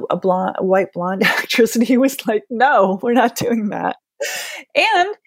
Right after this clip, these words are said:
he was supported by all the other E Ps. And, you know, so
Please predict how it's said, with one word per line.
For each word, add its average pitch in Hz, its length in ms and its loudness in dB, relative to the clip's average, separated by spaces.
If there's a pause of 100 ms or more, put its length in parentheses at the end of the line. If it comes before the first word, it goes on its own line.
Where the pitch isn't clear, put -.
he 349 140 0
was 349 140 2
supported 339 520 0
by 202 160 4
all 208 200 4
the 277 140 2
other 285 220 2
E 285 140 0
Ps. 233 580 0 (140)
And, 220 240 -2
you 262 100 0
know, 247 180 2
so 269 360 2